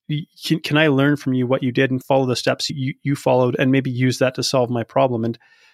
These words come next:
it never really quite works like that. So it was a really, really bumpy road. So,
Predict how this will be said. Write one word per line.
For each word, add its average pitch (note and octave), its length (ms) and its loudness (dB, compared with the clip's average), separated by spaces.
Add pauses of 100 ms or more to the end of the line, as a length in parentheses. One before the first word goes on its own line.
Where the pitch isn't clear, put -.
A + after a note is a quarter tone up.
(580)
it - 160 -2
never E3+ 340 2
really D3 280 2
quite C3 280 -2
works B2+ 340 -4
like A#2+ 180 -4
that. - 180 -4
So - 100 -6
it - 40 -4
was B2+ 140 -2
a C3 60 0
really, D#3+ 280 4
really C3+ 240 4
bumpy B2 380 -2
road. A#2 320 -4 (260)
So, - 280 0